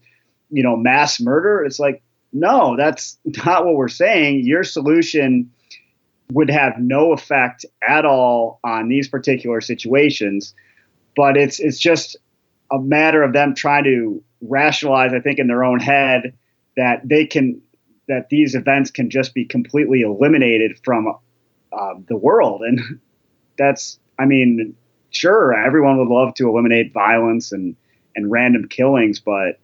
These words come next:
is that really possible? If, if not this way, then some other way. You know, there's, uh, unfortunately, in this context where there's a will, there's a way. And if it wasn't automatic weapons, it would be something else. It's, you know, you could make a homemade bomb.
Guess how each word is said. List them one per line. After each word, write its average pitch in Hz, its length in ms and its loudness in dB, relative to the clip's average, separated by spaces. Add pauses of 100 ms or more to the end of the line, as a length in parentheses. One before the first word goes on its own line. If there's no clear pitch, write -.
(140)
is 110 160 -6
that 120 280 0
really 110 380 -2
possible? 123 640 0
If, 107 180 0 (140)
if 123 220 -2
not 135 340 0
this 135 220 -2
way, 127 280 2
then 117 220 -2
some 143 160 -4
other 143 240 2
way. 90 240 -4
You 95 80 -6
know, 113 240 0
there's, 120 320 0 (800)
uh, 110 220 -4
unfortunately, 151 640 2
in 127 120 4
this 127 160 0
context 131 500 -2
where 120 100 -2
there's 107 160 -4
a 101 60 -6
will, 135 400 2
there's 113 220 -2
a 98 40 -12
way. 98 500 0
And 101 240 -8
if 101 200 -8
it 107 100 -6
wasn't 120 540 -2 (720)
automatic 120 520 2
weapons, 151 600 0
it 107 120 -2
would 110 200 -2
be 120 200 0
something 135 440 2
else. 151 400 0
It's, - 380 -8 (320)
you 101 100 -6
know, 117 220 2 (320)
you 107 160 -6
could 120 140 0
make 123 180 4
a 123 60 2
homemade 143 480 2
bomb. 110 500 0